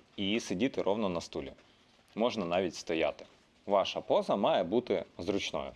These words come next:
в першу чергу. От. І без якихось перекосів,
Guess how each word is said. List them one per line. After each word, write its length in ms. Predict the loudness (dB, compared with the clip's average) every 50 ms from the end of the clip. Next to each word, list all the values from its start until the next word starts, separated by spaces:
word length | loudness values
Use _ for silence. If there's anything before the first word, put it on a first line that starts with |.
| -6 0
в 20 |
першу 340 | 2 2 2 0 -2 -8 -6
чергу. 380 | -6 -4 -6 -6 -6 -10 -14 -14 -16 _ _ _ -20 -20 -20 -20 -20 -20 -14 -8
От. 240 | -6 -6 -6 -6 -6
І 240 | -4 -2 0 0 0
без 500 | 2 4 4 4 4 2 -4 -6 -2 2
якихось 560 | 2 4 4 2 0 0 -2 -2 0 -2 -4
перекосів, 680 | -2 0 0 0 0 2 2 2 2 2 2 -2 -4